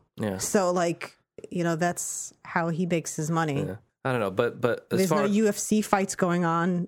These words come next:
Speaker 2: Really, there weren't for a little while there, and,
Speaker 1: Yeah.
Speaker 2: and
Speaker 1: Well,
Speaker 2: I know they
Speaker 1: until Fight
Speaker 2: started up,
Speaker 1: Island opens up.
Speaker 2: they started up recently, and,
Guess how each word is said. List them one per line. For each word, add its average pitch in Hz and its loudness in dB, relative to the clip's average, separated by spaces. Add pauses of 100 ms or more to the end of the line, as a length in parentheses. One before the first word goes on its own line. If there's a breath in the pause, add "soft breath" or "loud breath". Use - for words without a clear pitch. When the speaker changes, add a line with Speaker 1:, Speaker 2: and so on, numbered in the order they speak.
Speaker 2:
Really, 175 2
there 170 2
weren't 175 0
for 170 -2
a 170 2
little 165 2
while 160 2
there, 160 2
and, 156 0
Speaker 1:
Yeah. 104 -4 (380)
Speaker 2:
and 175 4
Speaker 1:
Well, 170 0
Speaker 2:
I 175 2
know 196 4
they - 4
Speaker 1:
until 139 4
Fight - -10
Speaker 2:
started 175 2
up, 107 4
Speaker 1:
Island 110 2
opens 98 0
up. 92 0
Speaker 2:
they 190 0
started 196 2
up 180 -2
recently, 170 2
and, 151 -2